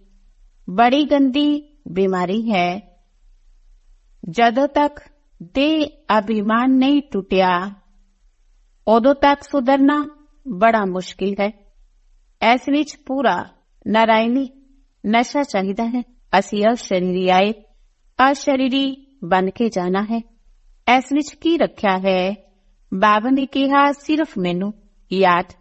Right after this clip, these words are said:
ਕਰੋ।" ਇਸ ਵਿੱਚ ਮਿਹਨਤ ਹੈ, ਮੰਜ਼ਿਲ ਵੱਡੀ ਹੈ। ਚਾਨਣ ਤੋਂ ਪਤਾ ਲੱਗ ਜਾਂਦਾ, ਇਹ ਚੰਗੇ ਵਦਨਕਾਰ ਬਣਨਗੇ, ਗਲਤ ਪਹਿਲੇ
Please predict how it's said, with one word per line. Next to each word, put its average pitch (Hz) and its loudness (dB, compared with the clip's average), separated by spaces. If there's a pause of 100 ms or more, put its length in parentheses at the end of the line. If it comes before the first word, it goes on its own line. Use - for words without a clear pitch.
(160)
ਕਰੋ।" 196 0 (800)
ਇਸ 262 -4
ਵਿੱਚ 302 -4
ਮਿਹਨਤ 220 -2
ਹੈ, 269 -6 (120)
ਮੰਜ਼ਿਲ 190 -2
ਵੱਡੀ 185 -4
ਹੈ। 233 -8 (640)
ਚਾਨਣ 269 4
ਤੋਂ 311 -4
ਪਤਾ 285 0
ਲੱਗ 240 0
ਜਾਂਦਾ, 185 0 (560)
ਇਹ 233 2
ਚੰਗੇ 240 0
ਵਦਨਕਾਰ 269 2
ਬਣਨਗੇ, 254 0 (280)
ਗਲਤ 220 0
ਪਹਿਲੇ 185 0